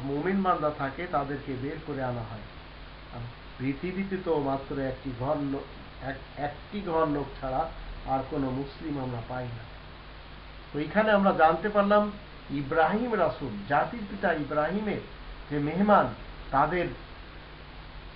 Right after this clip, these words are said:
যে হাদিস, সেই হাদিসে কি লেখা। একান্ন নম্বর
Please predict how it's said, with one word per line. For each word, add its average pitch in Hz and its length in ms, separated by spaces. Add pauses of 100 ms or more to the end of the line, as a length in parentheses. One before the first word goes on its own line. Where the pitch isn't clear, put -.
(600)
যে 135 80
হাদিস, 156 500 (600)
সেই 143 100
হাদিসে 147 480 (100)
কি 139 60
লেখা। 117 400 (2500)
একান্ন 175 320
নম্বর 156 260